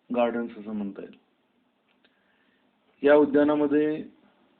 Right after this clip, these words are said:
फुलझाडं, फळझाडं यांचा समावेश केलेला असतो. भौमितिक रचना, कोरीव काम केलेले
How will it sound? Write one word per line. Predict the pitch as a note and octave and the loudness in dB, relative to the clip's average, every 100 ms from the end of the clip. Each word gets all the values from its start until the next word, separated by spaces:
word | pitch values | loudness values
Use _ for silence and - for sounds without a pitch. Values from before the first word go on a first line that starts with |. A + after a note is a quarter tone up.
| _ _ _ _ _ _ _ _ _ _ _ | _ _ _ _ _ _ _ _ _ _ _
फुलझाडं, | - C#3+ C#3 C3+ B2+ C3 B2 B2 - - - _ _ - _ _ | -6 -2 0 0 0 2 0 -2 -10 -20 -20 _ _ -20 _ _
फळझाडं | - C#3 C3+ B2 A#2 B2 A#2 B2+ _ _ _ _ _ - - _ _ - - - _ _ - - - - - - - _ _ _ _ _ _ _ _ _ _ _ _ _ _ _ - | -4 0 2 2 0 -2 -4 -10 _ _ _ _ _ -20 -20 _ _ -20 -20 -20 _ _ -20 -20 -20 -20 -20 -20 -20 _ _ _ _ _ _ _ _ _ _ _ _ _ _ _ -6
यांचा | C3 C3 D3 C#3+ | -4 -2 -2 -2
समावेश | C3 B2+ B2+ B2+ | 0 2 2 0
केलेला | C3 A2+ G#2+ | -4 -4 -4
असतो. | G#2 - - - _ _ _ _ _ _ _ _ _ _ _ _ _ _ _ _ _ - | -6 -12 -20 -20 _ _ _ _ _ _ _ _ _ _ _ _ _ _ _ _ _ -8
भौमितिक | B2+ C3 D3 - D3 | 0 2 2 0 0
रचना, | C3 C3 - C3 C3 B2 A#2 - _ _ _ _ _ _ _ _ _ _ _ _ _ _ _ _ - | 0 0 0 -2 0 0 -4 -14 _ _ _ _ _ _ _ _ _ _ _ _ _ _ _ _ -2
कोरीव | C3+ D3 D#3 | 2 2 2
काम | D3+ C#3+ | 0 -2
केलेले | C3 C3 | 0 0